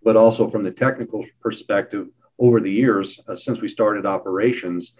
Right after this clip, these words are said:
that have allowed us to reduce cost and to, to have a better E S G footprint out there at the site. You know, some of the things we've done, uh,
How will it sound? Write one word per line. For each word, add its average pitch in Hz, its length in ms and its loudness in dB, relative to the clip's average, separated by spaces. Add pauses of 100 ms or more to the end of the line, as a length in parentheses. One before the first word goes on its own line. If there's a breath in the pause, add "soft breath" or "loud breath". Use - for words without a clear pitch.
(240)
that 107 100 4
have 104 100 2
allowed 110 380 6
us 110 200 6
to 104 100 -8
reduce 104 380 0
cost 117 500 0 (380)
and 101 320 -6
to, 101 300 -4
to 98 160 -6
have 107 160 -2
a 98 200 -4
better 113 280 4
E 117 180 2
S 107 160 0
G 107 360 -2 (120)
footprint 95 540 -4 (400)
out 104 220 0
there 101 180 2
at 92 80 -2
the 98 100 -10
site. 117 360 0 (340)
You 113 80 0
know, - 20 0
some 151 200 6
of 143 60 6
the 120 100 4
things 127 220 4
we've 110 200 2
done, 110 400 0
uh, 95 280 -2